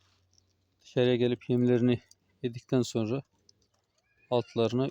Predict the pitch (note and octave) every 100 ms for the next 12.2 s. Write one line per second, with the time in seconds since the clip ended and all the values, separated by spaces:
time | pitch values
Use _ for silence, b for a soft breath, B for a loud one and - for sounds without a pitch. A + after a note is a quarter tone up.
0 | - D3 - B2+ A#2 A2 A#2+ A#2+ B2+ B2+
1 | B2 A#2 A2+ - A2+ A2 A2+ - - -
2 | A2 G#2+ - - - _ _ _ _ _
3 | _ - - - _ C3+ - E3 D3+ C3+
4 | C3 C#3 C#3 B2+ - E3 E3 - _ -
5 | C3 B2 D#3 D3 - C#3+ C#3+ C3+ C3 C3
6 | B2+ D3 C3 C#3+ C#3 D#3 - _ C3+ A#2+
7 | A#2+ B2+ C3+ A#2+ - - G#2+ G#2+ A2 C#3
8 | - _ _ _ _ _ _ _ _ _
9 | _ _ _ _ - A3 D3+ A#2+ A#2+ -
10 | - - C3 B2+ A#2 C3+ C3+ B2+ - C3
11 | - B2 A2+ C#3+ B2+ A#2 B2+ - B2 A#2+
12 | A#2+ A2